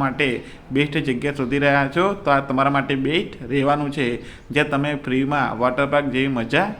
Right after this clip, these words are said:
કરી શકો છો અને અહીંયા તમે આખો દિવસ વન ડે પિકનિક કરી શકો છો અને ફ્રીમાં સ્વિમિંગ પુલ જેવી મજા માણી શકો છો.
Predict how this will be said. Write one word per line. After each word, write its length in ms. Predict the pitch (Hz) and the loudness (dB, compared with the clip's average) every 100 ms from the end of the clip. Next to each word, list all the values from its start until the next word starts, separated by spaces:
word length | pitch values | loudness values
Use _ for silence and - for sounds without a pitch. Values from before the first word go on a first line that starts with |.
| - - | -14 -6
કરી 220 | 139 135 156 | 0 0 2
શકો 240 | 170 160 147 | 0 0 -2
છો 80 | 160 156 151 | 0 0 -2
અને 100 | 147 | -2
અહીંયા 260 | 143 147 143 | 0 -2 -2
તમે 220 | 135 143 127 - - - 123 | -2 -2 -4 -6 -16 -2 -2
આખો 200 | - 151 143 | 0 -2 0
દિવસ 320 | 143 139 110 113 | 0 0 0 -2
વન 140 | 135 139 | 0 2
ડે 80 | 143 | 0
પિકનિક 340 | 139 120 143 190 - - - | 0 -2 -2 -4 -10 -14 -4
કરી 200 | 131 147 | 0 0
શકો 240 | 156 147 151 151 | -2 -2 -2 0
છો 80 | 156 151 139 | -2 -2 -2
અને 120 | 147 147 | -4 -2
ફ્રીમાં 460 | 131 143 135 113 - - - | -2 0 0 -2 -8 -16 -4
સ્વિમિંગ 320 | 135 143 151 151 | 0 2 2 0
પુલ 140 | 151 143 | 0 0
જેવી 220 | 131 139 135 | 2 2 2
મજા 300 | 113 143 196 233 - 113 | 2 2 2 -2 -8 -2
માણી 260 | 123 143 151 | 0 0 -2
શકો 240 | 156 143 143 | -2 0 -2
છો. 100 | 135 | -2